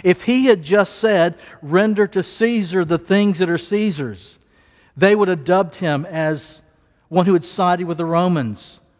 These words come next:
one who had been opposed to the people of God. If he had just said, "Render to God," they would have said, "See, he's leading an insurrection against the Roman officials." But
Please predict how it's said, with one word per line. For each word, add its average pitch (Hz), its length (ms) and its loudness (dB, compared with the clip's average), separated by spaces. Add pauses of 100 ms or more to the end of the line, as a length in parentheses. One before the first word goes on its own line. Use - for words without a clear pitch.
(200)
one 165 180 2
who 185 40 2
had 170 100 0
been 175 140 0
opposed 190 500 0
to 156 60 -16
the 156 100 -8
people 170 340 -10
of 147 120 -6
God. 160 380 -2
If 165 180 -4
he 175 60 4
had 156 100 0
just 180 240 -4
said, 160 200 -6
"Render 165 220 -4
to 156 100 -8
God," 175 360 0 (240)
they 180 100 4
would 185 120 4
have 175 80 -2
said, 180 200 0
"See, 226 480 2 (320)
he's 180 220 2
leading 190 320 4
an 180 80 0
insurrection 190 640 0
against 180 260 -4
the 180 60 -6
Roman 170 320 2
officials." 165 580 -4 (240)
But 170 200 -2